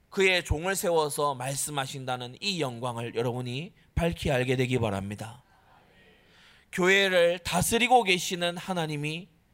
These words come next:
나의 아버지시니 얼마나 큰, 어, 확신이 있습니까? 얼마나 큰 확신과 감사가 있습니까?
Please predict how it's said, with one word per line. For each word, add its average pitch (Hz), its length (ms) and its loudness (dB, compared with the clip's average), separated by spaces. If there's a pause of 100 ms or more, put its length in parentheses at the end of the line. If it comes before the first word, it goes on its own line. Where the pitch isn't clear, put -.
나의 226 280 4
아버지시니 139 840 2
얼마나 208 440 2
큰, 254 640 -6 (320)
어, 170 140 0
확신이 196 500 -2
있습니까? 110 580 -6 (1080)
얼마나 226 340 -4
큰 240 420 -10 (200)
확신과 214 460 -4
감사가 190 520 -4
있습니까? 156 540 -12